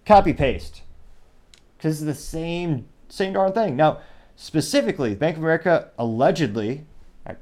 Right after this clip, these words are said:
guess, cheated customers by opening fake accounts, overcharging on fees, and withholding credit awards,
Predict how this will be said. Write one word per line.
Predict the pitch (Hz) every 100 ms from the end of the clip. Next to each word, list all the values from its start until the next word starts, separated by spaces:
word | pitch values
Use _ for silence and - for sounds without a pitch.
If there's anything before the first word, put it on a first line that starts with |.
| -
guess, | 98 98 - - - - -
cheated | - 185 185
customers | 180 - 165 156
by | 143
opening | 127 156 131
fake | - 185 190
accounts, | - 185 180 165 - - -
overcharging | - 202 196 - - 220 285 185 160 135
on | 135 123
fees, | 175 196 202 - - _ _
and | 143 151 151 151 -
withholding | 143 160 156 165 160
credit | 151 170 139
awards, | 113 120 120